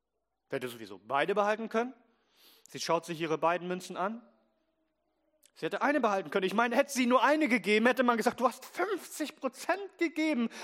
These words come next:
von deinem Lebensunterhalt. Das ist doch schon mehr, als alle irgendwie erwarten würden.“ Sie überlegt.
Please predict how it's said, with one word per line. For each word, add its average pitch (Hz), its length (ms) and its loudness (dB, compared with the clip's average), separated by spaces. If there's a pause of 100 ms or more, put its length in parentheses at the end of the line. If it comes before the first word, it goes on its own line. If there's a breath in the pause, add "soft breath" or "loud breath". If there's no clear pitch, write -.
von 302 160 4
deinem 277 260 6
Lebensunterhalt. 254 720 4
Das 302 80 -2
ist - 120 -4
doch 285 60 0
schon 269 260 -2
mehr, 277 240 2
als 285 180 2
alle 294 320 2
irgendwie 277 480 0
erwarten 226 600 -2
würden.“ 147 420 -6 (2750 soft breath)
Sie 139 120 -14
überlegt. 135 580 -6